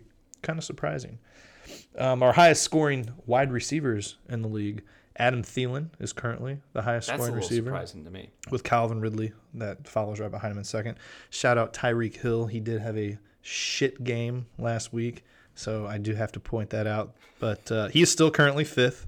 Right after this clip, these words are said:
Speaker 1: in, in scoring for wide receivers. Alvin Kamara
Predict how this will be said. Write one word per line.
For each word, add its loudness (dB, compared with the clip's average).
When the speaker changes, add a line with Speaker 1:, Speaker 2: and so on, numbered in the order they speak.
Speaker 1:
in, -8
in -8
scoring -10
for -10
wide -4
receivers. -8
Alvin 6
Kamara 6